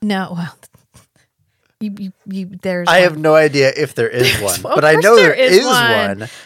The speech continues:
Speaker 1: Of
Speaker 2: but I,
Speaker 1: course there is
Speaker 2: I,
Speaker 1: one.
Speaker 2: I don't know of it.
Speaker 1: Oh, there's even drums and stuff. It's, I think it's the one where he gets the dark quickening.
Speaker 2: Oh, yeah. <laughs>
Speaker 1: I did not make that up. I did not make that up!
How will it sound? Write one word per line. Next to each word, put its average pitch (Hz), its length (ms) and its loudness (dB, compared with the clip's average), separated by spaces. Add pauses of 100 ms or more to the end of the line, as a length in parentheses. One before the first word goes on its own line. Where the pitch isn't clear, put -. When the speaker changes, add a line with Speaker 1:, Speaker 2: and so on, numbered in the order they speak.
(120)
Speaker 1:
Of - 80 -14
Speaker 2:
but 151 120 4
I, 147 60 6
Speaker 1:
course 139 160 0
there 175 180 -8 (180)
is - 80 -8
Speaker 2:
I, 139 140 0
Speaker 1:
one. 165 220 -12
Speaker 2:
I 139 80 -2
don't 113 320 -2
know 104 240 -4 (460)
of 131 200 0
it. - 300 -18 (160)
Speaker 1:
Oh, 262 120 -2
there's 277 260 -4
even 277 280 -8
drums 190 680 -8 (120)
and 170 160 -10
stuff. - 500 -14 (420)
It's, 208 120 -16
I 214 100 -6
think 269 200 -12
it's - 140 -14
the - 100 -14
one 202 180 -6
where 190 80 -8
he 202 160 -10
gets - 220 -14
the - 120 -14
dark 165 360 -12
quickening. 180 520 -12 (1600)
Speaker 2:
Oh, 120 240 -4
yeah. 110 140 -8
<laughs> - 440 -6 (800)
Speaker 1:
I 226 80 2
did 262 140 2
not 254 260 0
make 247 220 -2
that 233 180 0
up. 220 260 -2 (280)
I 453 360 2
did 370 100 -6
not 415 340 0
make 427 280 -6
that 381 440 2
up! - 140 -8